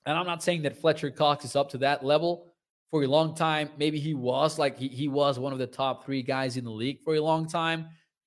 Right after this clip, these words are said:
I would love to get Fletcher Cox in Dallas, uh, but I realize that because of how the Cowboys look at the position, because of where he is in his career,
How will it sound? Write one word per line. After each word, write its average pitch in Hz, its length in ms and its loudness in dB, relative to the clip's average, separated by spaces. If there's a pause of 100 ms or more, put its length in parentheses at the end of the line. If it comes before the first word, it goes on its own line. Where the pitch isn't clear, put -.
(100)
I 208 160 6
would 139 240 0
love 131 260 4
to - 80 -10
get 131 340 2
Fletcher 131 320 0
Cox 127 400 -2
in 117 140 -6
Dallas, 117 480 2 (300)
uh, 117 180 0
but 131 160 0
I 170 80 8
realize 143 640 4
that 123 240 0
because 123 320 -4
of 110 80 -4
how 147 180 -2
the 156 80 -2
Cowboys 139 460 -4
look 131 140 -6
at 123 80 -12
the 127 80 -10
position, 123 580 -6 (300)
because 120 240 -4
of 107 160 -4 (200)
where 147 200 4
he 143 320 2
is 139 240 -2
in 143 160 -4
his 135 240 -2
career, 131 640 -2